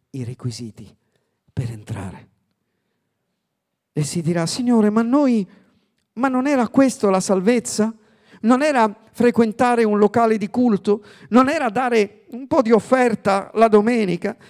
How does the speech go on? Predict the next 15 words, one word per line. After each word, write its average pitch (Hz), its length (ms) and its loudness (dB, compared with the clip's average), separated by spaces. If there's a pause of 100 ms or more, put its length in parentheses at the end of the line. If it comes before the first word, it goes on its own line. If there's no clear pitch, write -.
(180)
Non 269 220 4
era 269 380 2 (140)
dire: 240 560 4 (160)
'Oh, 240 240 8 (140)
io 269 320 6
conosco 254 640 6
la 226 120 8
parola 240 380 6
di 214 140 0
Dio 247 320 4
e 240 80 6
non 247 320 6
sono 277 500 6
un 226 160 2
religioso'? 226 920 6